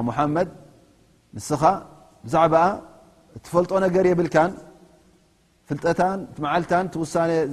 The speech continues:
ዝውሰነሉን ናይ መን እዩ? ናይ ኣላህ ስብሓነ ወተዓላ። ንስኻ ግን ጥራይ እዛ መዓልቲ እዚኣ ከም ዘላ ክትነግሮም ኣለካ። እዛ መዓልቲ እዚኣ ክትመጽእ ከም ምዃና ትሕብሮም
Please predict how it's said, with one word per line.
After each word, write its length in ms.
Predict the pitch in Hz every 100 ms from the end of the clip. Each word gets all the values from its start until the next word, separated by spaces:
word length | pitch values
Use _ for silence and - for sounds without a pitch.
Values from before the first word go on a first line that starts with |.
| 143 147
ዝውሰነሉን 680 | 143 156 165 170 165 180 208
ናይ 180 | 135 160
መን 180 | 170 170
እዩ? 80 | 175 202 -
ናይ 140 | 147
ኣላህ 220 | 170 151 147
ስብሓነ 320 | 139 143 135
ወተዓላ። 420 | 131 123 120 120 104 - - - _ _ _ -
ንስኻ 240 | - 139 151
ግን 160 | 156 208 - - - _ _ _ _
ጥራይ 280 | 143 165 208
እዛ 160 | 147 156
መዓልቲ 300 | 165 165 165
እዚኣ 200 | 160 165 160
ከም 180 | 165 151
ዘላ 220 | 160 165
ክትነግሮም 480 | 180 170 180 180 180
ኣለካ። 300 | 160 147 123 113 92 - - -
እዛ 120 | 117 151
መዓልቲ 280 | 151 151 147
እዚኣ 220 | 143 151 185 196
ክትመጽእ 400 | - 156 156 151
ከም 140 | 156 147
ምዃና 300 | 143 143 160 - - - _ -
ትሕብሮም 520 | 147 170 165 160